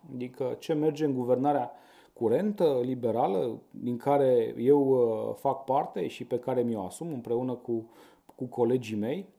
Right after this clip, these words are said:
Să spun punctul nostru de vedere, dar și să spun ce nu merge și ceea ce ar trebui să, să, să fie făcut. Dar de pe niște poziții pe care mi le doresc, uh,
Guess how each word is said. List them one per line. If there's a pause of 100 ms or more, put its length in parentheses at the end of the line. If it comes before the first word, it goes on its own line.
(340)
Să
spun
punctul
nostru
de
vedere, (280)
dar
și
să
spun (880)
ce
nu
merge
și
ceea
ce
ar
trebui
să, (220)
să,
să
fie
făcut. (840)
Dar
de
pe
niște
poziții (460)
pe
care
mi
le
doresc,
uh,